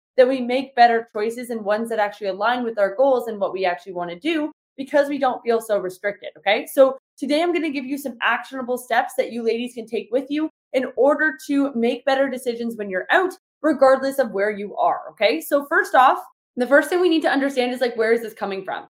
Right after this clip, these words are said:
So if you ladies are eating out and you're not feeling confident in the decisions that you're making,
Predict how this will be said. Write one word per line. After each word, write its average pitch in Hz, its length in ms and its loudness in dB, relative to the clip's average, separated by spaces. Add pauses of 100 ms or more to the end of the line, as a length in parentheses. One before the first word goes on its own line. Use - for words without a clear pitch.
(300)
So - 120 4
if 277 280 2
you 403 140 2
ladies 294 300 -2
are 262 200 0
eating 247 300 -4
out 247 260 2
and 233 160 0
you're 226 160 4
not 233 220 -2
feeling 269 200 -2
confident 226 500 -4
in 208 100 -6
the 196 80 -8
decisions 185 440 -10
that 175 100 -6
you're 175 120 -8
making, 247 460 -4